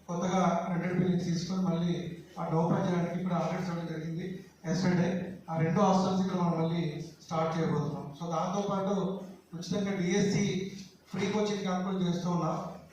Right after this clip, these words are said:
So, వాటిని కూడా ఎవరైనా అభ్యర్థులు ఉంటే, వాటిని యూటిలైజ్ చేసుకోవచ్చు. So, ఈ సందర్భంగా అందరికీ రిక్వెస్ట్ ఏంటంటే,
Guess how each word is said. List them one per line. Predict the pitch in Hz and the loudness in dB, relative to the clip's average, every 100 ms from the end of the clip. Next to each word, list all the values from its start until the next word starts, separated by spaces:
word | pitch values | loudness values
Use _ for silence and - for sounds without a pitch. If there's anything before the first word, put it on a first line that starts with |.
| - | -6
So, | 165 | 0
వాటిని | 156 180 185 | 2 2 0
కూడా | 196 190 185 - - - - - | 0 2 2 0 -4 -10 -14 -8
ఎవరైనా | 160 175 | -4 -2
అభ్యర్థులు | 175 185 185 170 | 0 2 2 2
ఉంటే, | 170 190 | 2 0
వాటిని | 175 180 - 175 | 0 -2 -4 -4
యూటిలైజ్ | 170 170 160 | -2 -2 0
చేసుకోవచ్చు. | 160 - - 143 139 - - _ - | -2 -2 -4 -6 -10 -14 -20 _ -6
So, | 175 | -2
ఈ | 170 | 0
సందర్భంగా | 170 208 202 202 190 | 0 0 0 0 0
అందరికీ | 185 185 185 175 | 2 0 -2 -2
రిక్వెస్ట్ | 185 185 185 | -2 -2 0
ఏంటంటే, | 170 160 160 202 165 - - | 0 0 0 0 -2 -2 -6